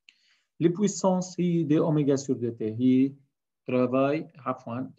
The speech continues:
إليمونتير على دي تي. فبكمل، بحط محل دي دبليو في إيميتا هون،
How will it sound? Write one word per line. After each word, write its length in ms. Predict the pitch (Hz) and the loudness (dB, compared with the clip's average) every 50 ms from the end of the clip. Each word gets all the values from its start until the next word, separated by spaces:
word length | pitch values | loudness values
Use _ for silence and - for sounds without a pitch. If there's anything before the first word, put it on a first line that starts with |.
| - 147 | -6 -2
إليمونتير 640 | 131 131 127 123 117 117 113 - 123 131 143 147 | 0 0 0 0 -2 -6 -6 -4 -4 -2 -2 -4
على 400 | 123 113 120 120 127 135 139 - - _ _ _ _ _ _ _ - | -4 -6 -4 -4 -4 -4 -4 -8 -14 _ _ _ _ _ _ _ -4
دي 120 | 123 127 120 | -2 -2 -2
تي. 340 | 120 - 110 107 117 - - - _ _ _ _ _ _ _ _ _ _ _ _ - 139 123 113 - - - _ _ _ _ _ _ _ _ _ _ _ _ _ _ _ _ _ - | 0 -2 -4 -4 -4 -6 -10 -16 _ _ _ _ _ _ _ _ _ _ _ _ -4 -4 -4 -4 -6 -12 -18 _ _ _ _ _ _ _ _ _ _ _ _ _ _ _ _ _ -2
فبكمل، 680 | - 143 135 139 - 165 165 151 139 135 139 160 170 - - _ _ _ | 0 0 2 2 2 2 4 4 4 4 2 2 0 -4 -10 _ _ _
بحط 260 | - 156 - - - | -4 -2 -2 -2 -6
محل 480 | 143 131 - 151 143 135 127 120 120 - _ _ | -6 -4 -2 0 2 2 2 0 -2 -8 _ _
دي 220 | 131 120 117 139 151 | -6 0 2 2 2
دبليو 360 | 135 139 135 131 127 131 127 | 4 2 2 4 4 4 4
في 320 | 117 123 120 110 107 110 - _ _ _ _ _ _ - | 4 2 -2 -2 -4 -8 -12 _ _ _ _ _ _ -4
إيميتا 480 | 143 131 135 135 135 - 117 110 - - - _ _ _ _ _ _ _ _ _ _ _ _ _ _ - 123 | 0 2 2 2 0 -2 -10 -12 -14 -18 -20 _ _ _ _ _ _ _ _ _ _ _ _ _ _ -8 -4
هون، 360 | 117 120 131 151 170 165 - | -4 -2 -2 -4 -4 -8 -12